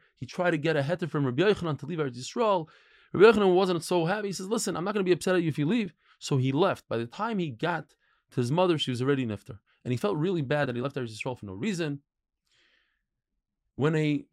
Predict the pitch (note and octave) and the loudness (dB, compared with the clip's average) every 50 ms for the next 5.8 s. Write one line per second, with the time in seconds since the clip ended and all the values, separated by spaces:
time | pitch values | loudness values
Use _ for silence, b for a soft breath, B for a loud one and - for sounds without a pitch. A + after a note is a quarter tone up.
0 | _ _ _ _ _ - - A3+ C4 B3 - F#3 D#3 C#3 C#3 C3 - - C#3+ - | _ _ _ _ _ -2 0 0 0 -2 -2 -2 -2 -2 -2 -4 -4 -6 -6 -2
1 | - A3+ C4+ G#3 E3 D3 D3+ G3 G3+ F3 F#3 E3 C#3 C#3+ C3 - - - D#3+ F3 | 0 0 0 0 0 0 0 -2 -2 -2 0 0 0 -2 -2 -4 -4 -2 -2 0
2 | F3 E3 D#3 C#3 C#3+ C3+ C3+ B2 F#2+ - - _ _ _ _ _ _ _ _ _ | 0 -2 -2 -2 0 0 0 -2 -4 -8 -12 _ _ _ _ _ _ _ _ _
3 | - - - - - B3+ C#4 C4+ C4 A3+ G3 F3 F3 E3+ E3 D3+ C#3 C3+ A2+ G#2 | -12 -10 -2 2 4 4 4 4 4 2 2 0 0 0 0 0 0 -2 -2 -4
4 | G#2 - F#3+ G3 F3+ F#3 F#3 F3+ E3+ E3 D#3+ D3+ C#3+ C#3+ C#3 B2+ A#2+ - C#3 C3+ | -2 -4 -4 -4 -4 -4 -2 -2 -2 -2 -2 -2 0 0 0 0 -2 -2 -4 -4
5 | C#3 D3+ F3 E3+ D3+ C3 B2 A#2+ - - A#2+ A#2 G2+ G2 F#2+ | -4 -4 -4 -2 -2 -2 -4 -4 -4 -4 -6 -6 -6 -8 -12